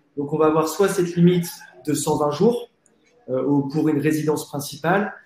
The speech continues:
ou alors, dès qu'on va vouloir exploiter, euh, longtemps le, le, faire du Airbnb, euh, long terme, on va être limité à huit mois et on va devoir demander une autorisation. Pour faire, pour avoir cette autorisation,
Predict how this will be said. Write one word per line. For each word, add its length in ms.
ou 120
alors, 280
dès 100
qu'on 120
va 80
vouloir 280
exploiter, 680
euh, 400
longtemps 340
le, 140
le, 400
faire 180
du 120
Airbnb, 380
euh, 120
long 200
terme, 420
on 80
va 100
être 180
limité 720
à 100
huit 240
mois 440
et 140
on 40
va 120
devoir 260
demander 320
une 100
autorisation. 540
Pour 160
faire, 300
pour 120
avoir 240
cette 160
autorisation, 800